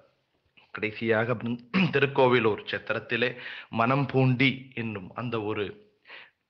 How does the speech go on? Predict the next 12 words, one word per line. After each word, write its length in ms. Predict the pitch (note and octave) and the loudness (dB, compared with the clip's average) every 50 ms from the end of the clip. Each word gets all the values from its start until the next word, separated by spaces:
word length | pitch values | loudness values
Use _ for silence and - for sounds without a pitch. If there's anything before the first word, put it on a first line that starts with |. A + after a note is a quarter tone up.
| _ _ _ _ _ _ _ - - - B2 | _ _ _ _ _ _ _ -20 -16 -12 -10
கிராமத்திலே 760 | A2 A2+ G2 F2 G2+ A2+ A2 - - A2+ A#2+ C#3+ C3+ A2 - - - - - - | -6 -4 -2 -2 -2 -2 -4 -4 -2 -2 0 2 2 0 -2 -4 -10 -14 -12 -8
தக்ஷிண 420 | A2+ B2+ C3 C3 - - E3 D3 C3+ | -4 -4 -2 0 2 2 4 4 2
பினாகினி 920 | C3 - B2+ A#2+ C3 C#3 C#3 C3+ A2+ A#2 C3+ C3 C3 A#2+ G2+ - - - | 2 2 2 4 4 4 4 4 2 2 2 2 2 2 0 -4 -8 -10
என்று 180 | - A#2 A2+ A2+ | -8 -6 -6 -6
சொல்லக்கூடிய 580 | - A2+ A2 B2 C3+ C3+ - B2+ A#2+ A2+ A2 | -6 -6 -4 -4 -6 -6 -6 -4 -2 -2 -2
தென்பெண்ணை 680 | G#2+ - - A#2 A#2 C3 C3 C#3+ C#3 C3 B2 A#2+ G#2 F#2 | -2 -2 -2 -2 -2 0 2 2 2 4 2 2 2 2
ஆறு 340 | F#2+ G#2+ A#2 B2+ A#2+ A#2 - | 2 2 4 4 2 2 0
ஓடும் 300 | G#2+ A#2+ C3 C3 A#2+ G#2+ | 2 2 2 2 2 0
அந்த 240 | G2 G#2+ A2 A#2+ A#2 | 0 0 0 0 0
ஒரு 200 | A#2 A2+ G#2+ - | 0 0 -2 0
பிராந்தியத்திலே, 720 | - - G2+ A2+ A2+ A2+ A2+ A2 A2 - A2 A2 B2 A#2+ - - - - - - - - | 0 0 0 2 2 2 0 0 0 0 2 2 2 2 0 -6 -14 -16 -16 -18 -16 -12
எப்பேற்பட்ட 840 | - A2+ A2+ - B2 A#2+ A#2 - - A2+ A2+ - - G#2+ F#2+ - | -12 -10 -6 -2 -2 -2 -2 -2 -6 -6 -6 -4 -2 -2 -2 -2